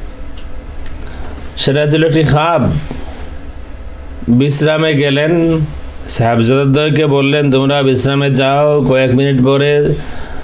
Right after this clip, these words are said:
সাহাবানি তিনি ডেকে নিয়ে আসলেন,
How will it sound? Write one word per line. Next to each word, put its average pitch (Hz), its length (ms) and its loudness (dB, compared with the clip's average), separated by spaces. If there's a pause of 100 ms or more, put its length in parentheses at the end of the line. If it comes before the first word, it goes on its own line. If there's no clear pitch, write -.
(140)
সাহাবানি 131 500 2
তিনি 139 400 2
ডেকে 127 340 2
নিয়ে 139 180 0
আসলেন, 139 640 2